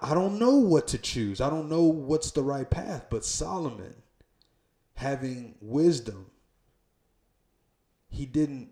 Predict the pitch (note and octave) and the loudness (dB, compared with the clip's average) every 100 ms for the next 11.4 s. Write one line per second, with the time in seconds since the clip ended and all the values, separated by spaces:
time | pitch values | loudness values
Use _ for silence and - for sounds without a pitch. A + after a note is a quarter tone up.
0 | _ - D#3+ D3+ D3 B2 - - C#3+ D3 | _ 0 4 4 2 -2 -4 -2 0 2
1 | C#3+ B2 A#2 _ - A#2 - D3+ D3 G#2 | 2 0 -4 _ -8 -8 0 0 0 -4
2 | G#2 G#2 - C#3+ C#3+ G#2 G#2 - A2 B2 | -4 -6 -4 0 0 -2 -4 -2 0 0
3 | A#2+ - E3 D#3+ A3 - A#2+ - - - | -2 -4 -4 -4 -2 0 0 0 -16 -18
4 | - B2+ A#2+ C#3+ E3+ - _ _ _ _ | -2 4 6 4 0 -14 _ _ _ _
5 | _ _ _ G2+ G#2+ A#2+ B2+ B2+ - B2+ | _ _ _ -8 -2 0 2 0 2 2
6 | - C3 B2 C3 A#2 A#2+ A2+ B2 E3 - | 4 2 2 0 2 2 2 0 -2 -6
7 | _ - _ _ _ _ G2 G2+ B2 - | _ -20 _ _ _ _ -8 -4 -2 0
8 | C3+ - B2 B2+ C3 C#3 B2+ A2 F#2 - | 0 2 2 4 4 2 0 -4 -8 -10
9 | - - _ _ _ _ - G2+ - B2 | -16 -20 _ _ _ _ -18 -14 -8 -8
10 | - B2 A#2+ A2+ G#2+ G#2 G#2 G#2 G2 - | -4 -4 -2 -2 -4 -6 -8 -6 -6 -6
11 | G#2 G#2 G#2 - | -8 -8 -12 -14